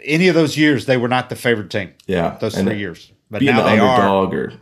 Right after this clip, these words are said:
Speaker 2: not picked, you know, it's, it's always an advantage to be able to sneak up on people, and they're not sneaking up on anybody anymore.
Speaker 1: Hey, last thing, man. We were talking about how the inherent danger of giving a contract,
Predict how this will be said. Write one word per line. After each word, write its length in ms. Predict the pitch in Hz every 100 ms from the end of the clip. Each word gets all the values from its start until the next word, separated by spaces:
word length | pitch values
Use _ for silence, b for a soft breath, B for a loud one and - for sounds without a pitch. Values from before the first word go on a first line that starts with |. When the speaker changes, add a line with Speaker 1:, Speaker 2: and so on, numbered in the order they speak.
| -
Speaker 2:
not 320 | 98 - -
picked, 400 | 95 95 90 -
you 80 | 90
know, 120 | 90
it's, 180 | 101 -
it's 180 | 101 120
always 280 | 117 107
an 60 | 98
advantage 480 | 85 90 87 85 -
to 60 | 87
be 100 | 87
able 120 | 82
to 60 |
sneak 260 | - 92 90
up 180 | 87 87
on 140 | 82
people, 320 | - 73 -
and 100 | 80
they're 80 | 87
not 160 | 92 82
sneaking 320 | - 85 85
up 140 | 85
on 120 | 85 82
anybody 360 | 82 78 76
anymore. 360 | 73 78 - - - _ _ _
Speaker 1:
Hey, 140 | - 143
last 360 | 139 151 156
thing, 240 | - 156 131
man. 200 | 123 127
We 60 | 131
were 80 |
talking 340 | 127 147 139 135
about 340 | 123 123 120
how 360 | 123 123 110 - b b b b b b b b -
the 160 | 139
inherent 480 | 127 127 165 185 113
danger 440 | 143 147 143 117
of 140 | 117 95
giving 240 | 135 131
a 60 | 120
contract, 840 | - 139 139 - 110 101 98 _